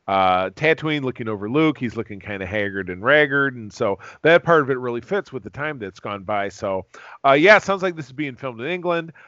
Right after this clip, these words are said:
Uh, they're building some sets and they're getting things rolling. So,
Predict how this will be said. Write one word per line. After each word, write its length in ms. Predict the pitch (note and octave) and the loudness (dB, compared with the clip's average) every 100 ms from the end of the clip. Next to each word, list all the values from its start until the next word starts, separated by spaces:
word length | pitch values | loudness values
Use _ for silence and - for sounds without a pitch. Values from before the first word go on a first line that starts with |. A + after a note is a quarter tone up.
| _ | _
Uh, 160 | A2+ A2 | -4 -4
they're 100 | A2+ | -4
building 360 | G2 B2+ A#2 | -2 -2 -4
some 180 | - G#2+ | -12 -18
sets 540 | F2+ D#3+ E3+ - - - | -4 2 2 0 -18 -14
and 280 | B2 A#2+ A#2+ | -10 -8 -6
they're 120 | A#2 | -8
getting 560 | G#2+ B2+ B2 A#2+ A#2 A2 | -4 -2 -2 -4 -10 -18
things 480 | _ B2 A2+ A2 - | _ -12 -10 -12 -14
rolling. 640 | G2 G2+ B2+ C#3 E2+ E2 | -6 -4 -4 -6 -10 -12
So, 400 | E2 - G2 F#2 | -12 -4 -2 -2